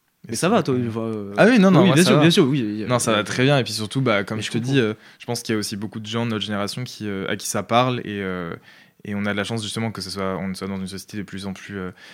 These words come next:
Speaker 2: euh, métissée, mélangée, et cetera. Et, et non, c'est pour ça que ça m'a parlé. Et je pense que ça, c'est aussi une chanson qui parlera à d'autres personnes.
Speaker 1: Mm.
Speaker 2: Et, euh, et peut-être aussi à des personnes qui n'ont pas forcément d'autres origines, mais qui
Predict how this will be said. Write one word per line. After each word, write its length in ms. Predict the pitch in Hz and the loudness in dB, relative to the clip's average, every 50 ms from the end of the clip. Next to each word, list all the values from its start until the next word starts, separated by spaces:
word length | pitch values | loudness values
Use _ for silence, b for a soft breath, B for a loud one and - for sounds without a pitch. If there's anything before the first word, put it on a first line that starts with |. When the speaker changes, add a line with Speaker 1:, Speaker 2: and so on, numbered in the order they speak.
| B B B B - | B B B B -10
Speaker 2:
euh, 160 | 87 90 92 | -8 -6 -6
métissée, 460 | 95 98 92 - - - - 101 101 | -6 -6 -8 -8 -8 -8 -6 -4 -4
mélangée, 400 | 104 107 98 95 92 92 95 101 | -2 -2 -4 -4 -4 -6 -6 -6
et 80 | 104 95 | -6 -6
cetera. 600 | - 104 - 98 95 92 101 107 117 127 127 113 - | -8 -10 -8 -6 -4 -2 0 2 2 2 2 0 -2
Et, 60 | 101 98 B B - | -6 -10 B B -2
et 60 | 120 | 0
non, 80 | 135 | 0
c'est 100 | 135 - | 0 0
pour 140 | 117 113 107 | -2 -2 0
ça 100 | - 139 | 0 2
que 60 | 139 | 2
ça 80 | - 131 | 2 0
m'a 120 | 120 113 | 0 0
parlé. 280 | 107 - 110 107 117 127 | 0 2 0 2 4 4
Et 160 | 135 127 117 | 4 4 4
je 100 | 101 - | 2 -2
pense 180 | - 117 117 - | -4 -4 -8 -8
que 80 | - | -8
ça, 460 | 107 - - 98 95 90 87 67 50 50 - | -8 -8 -6 -4 -4 -4 -4 -4 -6 -8 -8
c'est 160 | - - 104 | -10 -10 -10
aussi 140 | 98 - 113 | -8 -8 -8
une 40 | 101 | -8
chanson 220 | 107 101 107 117 | -8 -8 -8 -10
qui 160 | 110 110 98 _ _ _ - | -10 -10 -12 _ _ _ -2
parlera 340 | 110 - 104 104 104 104 107 | 0 0 2 2 0 0 -2
à 40 | 104 | -2
d'autres 180 | 107 104 - | -4 -6 -6
personnes. 600 | - 110 104 - - - 120 123 135 143 147 151 143 | -6 -6 -6 -6 -6 -6 -6 -4 -4 -4 -4 -4 -4
Speaker 1:
Mm. 60 | 143 139 139 _ - | -6 -8 -8 _ -14
Speaker 2:
Et, 140 | 107 104 98 | -12 -10 -10
euh, 80 | 92 87 - 64 - - | -10 -10 -10 -12 -14 -14
et 60 | - | -16
peut-être 300 | - - 95 - 117 113 | -16 -14 -8 -8 -8 -6
aussi 120 | 113 - - | -6 -6 -6
à 60 | 113 | -4
des 100 | 104 101 | -4 -4
personnes 320 | 92 101 95 - - 110 | -6 -6 -8 -8 -10 -10
qui 160 | 101 - - 98 | -12 -12 -10 -8
n'ont 160 | 95 92 92 | -8 -8 -8
pas 160 | - 101 104 | -8 -10 -10
forcément 300 | 104 101 - - 101 98 | -10 -12 -12 -10 -10 -10
d'autres 200 | 98 92 - - | -10 -10 -14 -14
origines, 280 | 98 95 92 95 95 123 | -12 -10 -10 -8 -8 -8
mais 80 | 113 92 | -10 -10
qui 300 | - - - - - | -12 -14 -16 -16 -16